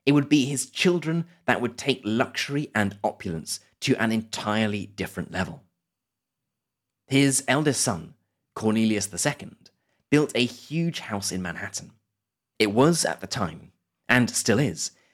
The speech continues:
the largest private house ever built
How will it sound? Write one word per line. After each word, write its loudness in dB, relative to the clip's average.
the 4
largest 0
private -2
house -8
ever 4
built -4